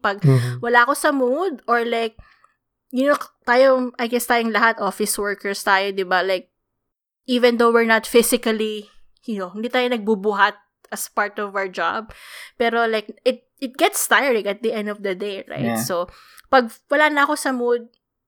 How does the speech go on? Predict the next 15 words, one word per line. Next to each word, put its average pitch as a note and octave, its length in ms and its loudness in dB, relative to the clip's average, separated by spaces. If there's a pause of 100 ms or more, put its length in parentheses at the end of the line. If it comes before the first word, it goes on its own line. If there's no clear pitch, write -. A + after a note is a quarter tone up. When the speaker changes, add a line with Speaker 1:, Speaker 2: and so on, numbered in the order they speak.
(100)
Speaker 1:
like, G3+ 160 -12 (240)
I'll A#3+ 160 6
just B3 320 0 (160)
do A#3+ 240 -6
yung A#3 240 -6
ibang G#3 240 -6
stuff G#3 320 -6
na G3+ 80 -8
kailangan G3+ 320 -6
kong G3 160 -10
gawin F3+ 320 -8
on F#3+ 80 -12
a F#3 80 -10
different F3 480 -8
day. D3+ 240 -12